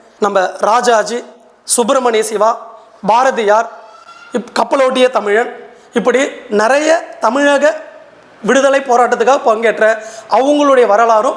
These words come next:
முழுமையா அடங்கியிருக்கு. தமிழ்நாட்டுல நீதி கட்சி ஆட்சி தொடங்கும். அப்போ நீதி கட்சி எப்போ ஆரம்பிச்சாங்க, அவங்களுடைய ஆட்சிகள்ல என்னென்ன இருக்கு,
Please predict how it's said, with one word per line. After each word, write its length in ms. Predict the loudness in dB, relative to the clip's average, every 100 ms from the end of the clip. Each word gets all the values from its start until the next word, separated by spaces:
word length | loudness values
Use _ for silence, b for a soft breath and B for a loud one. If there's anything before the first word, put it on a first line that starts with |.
| -4
முழுமையா 260 | -2 2
அடங்கியிருக்கு. 460 | 2 2 0 -2 -6 -10 -4
தமிழ்நாட்டுல 760 | -2 0 2 0 0 0 0 -2 -12
நீதி 360 | -2 2 2 2
கட்சி 260 | 2 0 0
ஆட்சி 260 | -2 -4
தொடங்கும். 380 | -2 -2 -2 -4 -10 -20 -20 B B B B
அப்போ 220 | -4 -2
நீதி 340 | 0 2 2 2
கட்சி 260 | 0 0
எப்போ 320 | -2 2 2 0
ஆரம்பிச்சாங்க, 580 | -2 -4 -4 -2 -2 -4 -14 B B B
அவங்களுடைய 580 | 0 0 0 0 0 0 0 0
ஆட்சிகள்ல 520 | 0 -4 -4 0 -2 -4 -10
என்னென்ன 440 | -4 -2 0 0 0
இருக்கு, 500 | 0 -2 -4 -4